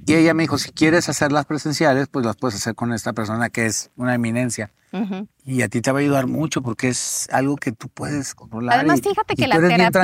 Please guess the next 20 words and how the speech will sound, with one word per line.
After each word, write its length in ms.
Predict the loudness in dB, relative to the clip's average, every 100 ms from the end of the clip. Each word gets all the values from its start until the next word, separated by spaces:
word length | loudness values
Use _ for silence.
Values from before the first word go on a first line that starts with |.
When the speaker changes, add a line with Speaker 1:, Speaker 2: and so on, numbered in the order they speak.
| 4
Speaker 1:
tranquilo, 360 | 4 4 4
mijo". 400 | 4 2 0 0 _ _ -8
Speaker 2:
la, 80 | 0 2
Speaker 1:
Así. 260 | 4 2 0 _ _ _
Speaker 2:
la 220 | 0 0
terapia 480 | 2 2 2 4 0
es 80 | 2
muy 240 | -2 -2
importante 800 | -2 -4 -2 -2 -2 -2 -2 -2
y 120 | -2
la 120 | -2
puedes 300 | -2 -4 -4
tomar 300 | -2 0 0
toda 300 | 0 0 0
tu 140 | 0 -4
vida 400 | -4 -2 -2 -2
porque 260 | -4 -6 -4
es 100 | -6
una 200 | -4 -4
guía 500 | -2 -2 0 -2 -4